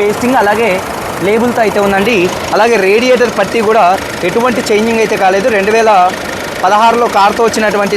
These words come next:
లేబుల్ అంతే ఉంది. రేడియేటర్ పట్టి ఎటువంటి చేంజ్ అయితే అవ్వలేదు. అలాగే చూసుకున్నట్లయితే ఇంజన్ యొక్క నాయిస్ చాలా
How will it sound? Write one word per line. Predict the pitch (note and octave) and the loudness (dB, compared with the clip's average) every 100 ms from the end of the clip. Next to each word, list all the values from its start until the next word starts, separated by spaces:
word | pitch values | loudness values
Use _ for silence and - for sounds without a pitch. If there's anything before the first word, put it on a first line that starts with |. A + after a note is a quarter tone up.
| F#3 | 0
లేబుల్ | G3+ G#3 | 2 0
అంతే | F#3+ G3 F#3+ | 0 0 0
ఉంది. | A#3+ E4 - - F3+ | -2 -4 -8 -4 0
రేడియేటర్ | G#3+ C4 A#3+ A3+ | 2 2 2 0
పట్టి | G3+ A#3+ A3 | -2 0 0
ఎటువంటి | G#3+ A3 G3+ - | 0 -2 -4 -4
చేంజ్ | G3 G3+ G#3+ | -2 0 0
అయితే | G#3 F#3+ | 0 0
అవ్వలేదు. | F#3 G3 C#4 - - - | 2 0 -2 -4 -8 -2
అలాగే | F#3 B3+ A#3 | 2 2 0
చూసుకున్నట్లయితే | A#3 B3 A#3 A3+ A#3 G3+ | 0 0 0 0 0 2
ఇంజన్ | A#3 A#3+ | 2 0
యొక్క | A3+ G#3+ | 0 0
నాయిస్ | G3 G#3+ - | 0 0 0
చాలా | G3+ | 0